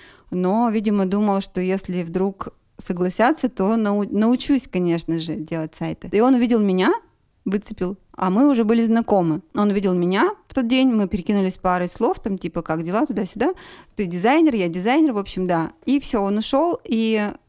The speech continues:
буквально то ли в этот же вечер, то ли на следующий вечер он мне позвонил на домашний телефон. Позвонил и сказал, что есть предложение на миллион,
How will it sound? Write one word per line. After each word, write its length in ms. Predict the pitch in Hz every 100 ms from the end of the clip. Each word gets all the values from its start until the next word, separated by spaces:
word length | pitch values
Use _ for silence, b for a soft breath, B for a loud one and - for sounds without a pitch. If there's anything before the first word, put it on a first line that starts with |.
| _ _ _ _ _ _ _ _ -
буквально 480 | 190 214 233 269
то 140 | 220 220
ли 100 | 233
в 80 | 196
этот 220 | 240 262
же 120 | 247
вечер, 380 | 233 233 - 196
то 160 | - 208
ли 100 | 214
на 80 | 190
следующий 400 | - 202 196 170
вечер 400 | 190 320 269 -
он 180 | 202 233
мне 100 | 226
позвонил 460 | 185 175 175 190 233
на 100 | 196
домашний 420 | 180 185 - 220
телефон. 440 | 226 220 233 190 -
Позвонил 460 | 214 190 175 208
и 60 | 269
сказал, 380 | - 180 180 214
что 200 | - 196
есть 240 | 180 208
предложение 560 | - 175 170 175 190 180
на 80 | 175
миллион, 540 | 170 165 170 175 196